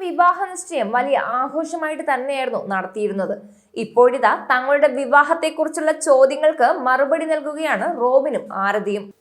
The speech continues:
പലരും ചോദിക്കുന്ന ചോദ്യത്തിന് തക്കതായ മറുപടി നൽകിയാണ് ഇരുവരും രംഗത്തെത്തിയിരിക്കുന്നത്. ഏവരുടെയും ഒരു പ്രധാനപ്പെട്ട ചോദ്യം തന്നെയാണ് നിങ്ങൾ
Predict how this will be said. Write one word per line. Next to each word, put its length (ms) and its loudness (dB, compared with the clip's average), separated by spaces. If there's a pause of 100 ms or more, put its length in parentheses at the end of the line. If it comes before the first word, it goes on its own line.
പലരും 400 4
ചോദിക്കുന്ന 560 -4
ചോദ്യത്തിന് 800 -2
തക്കതായ 420 2
മറുപടി 500 -2
നൽകിയാണ് 480 -2
ഇരുവരും 540 0
രംഗത്തെത്തിയിരിക്കുന്നത്. 1300 -2
ഏവരുടെയും 640 -4
ഒരു 80 -6
പ്രധാനപ്പെട്ട 760 -4
ചോദ്യം 560 -2
തന്നെയാണ് 460 -6
നിങ്ങൾ 300 -4